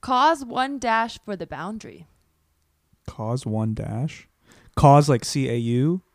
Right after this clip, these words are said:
Speaker 1: Yeah,
Speaker 2: S E?
Speaker 1: C A U S E. I didn't change for the.
Speaker 2: Okay.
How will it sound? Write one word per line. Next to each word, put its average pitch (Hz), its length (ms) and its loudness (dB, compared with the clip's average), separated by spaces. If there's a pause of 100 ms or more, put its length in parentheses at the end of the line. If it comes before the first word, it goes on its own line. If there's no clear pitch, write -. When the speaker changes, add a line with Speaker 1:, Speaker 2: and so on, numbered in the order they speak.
(140)
Speaker 1:
Yeah, 160 280 -8
Speaker 2:
S 120 160 -4
E? 127 40 -2
Speaker 1:
C 127 80 0
A 226 300 -2
U 220 220 -6
S 190 280 -6
E. 180 300 -8
I 240 80 0
didn't 370 200 -2
change 262 340 -4
for 196 280 -2
the. 104 300 -10 (260)
Speaker 2:
Okay. 131 280 0